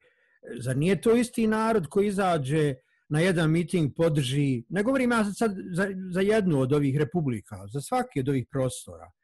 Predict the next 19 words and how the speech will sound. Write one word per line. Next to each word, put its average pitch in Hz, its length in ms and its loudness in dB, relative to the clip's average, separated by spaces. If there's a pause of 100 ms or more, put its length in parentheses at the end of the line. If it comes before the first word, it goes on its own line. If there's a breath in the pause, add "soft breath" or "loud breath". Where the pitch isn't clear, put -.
(580)
Znaš, 185 180 0
ono, 202 80 -2
isti 240 360 2
narod 220 420 2
izađe, 160 500 2
podrži 147 480 -2
jednog 175 420 0
predsjednika, 170 720 -4
pa 147 140 -4
onda 147 240 -2
tog 139 320 -4
skloni, 170 560 -4
onda 139 400 0
je, 127 80 -4 (400)
negdje 170 240 0
se 151 240 -2 (480)
krugovi, 185 420 2
ono, 147 340 0 (160)
ima 180 260 2